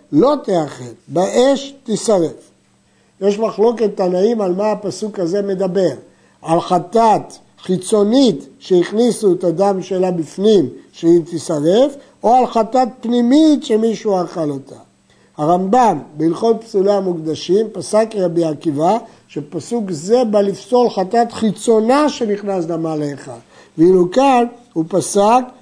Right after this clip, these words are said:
כרבי יוסי הגלילי, שהחטאת הזאת היא על חטאת פנימית. כך שואל הלחם משנה. וצריך לומר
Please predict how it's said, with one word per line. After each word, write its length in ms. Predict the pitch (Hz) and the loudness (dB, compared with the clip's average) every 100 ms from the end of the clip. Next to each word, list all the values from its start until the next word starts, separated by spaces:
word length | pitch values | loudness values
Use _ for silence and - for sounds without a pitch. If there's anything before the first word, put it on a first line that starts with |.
| _ - | _ -4
כרבי 380 | 175 175 170 220 | 0 2 2 2
יוסי 400 | 214 180 220 208 | 2 2 0 2
הגלילי, 760 | 175 175 165 139 135 165 269 294 - _ - | 2 0 0 0 2 2 2 -6 -20 _ -10
שהחטאת 720 | 156 143 160 151 214 214 220 | -6 -6 -6 -2 0 0 0
הזאת 540 | 208 202 294 277 254 254 - - | 0 2 4 4 2 -4 -20 -6
היא 460 | 196 262 285 285 - | -2 0 0 -4 -8
על 160 | 180 | -6
חטאת 480 | 180 185 165 220 233 226 - | -4 -6 -2 2 2 0 -6
פנימית. 640 | 233 269 285 214 131 - _ _ _ _ _ - 156 - - 143 | 2 4 6 4 0 -14 _ _ _ _ _ -12 -12 -12 -20 -6
כך 260 | 208 220 - | 0 0 0
שואל 280 | 180 196 196 | 0 2 2
הלחם 440 | 175 180 180 170 | 0 -2 -4 -4
משנה. 280 | 160 - 123 - _ _ - | -6 -8 -14 -16 _ _ -16
וצריך 480 | 131 175 208 214 190 | -4 2 4 2 0
לומר 500 | 170 143 143 196 | -2 -2 -4 -4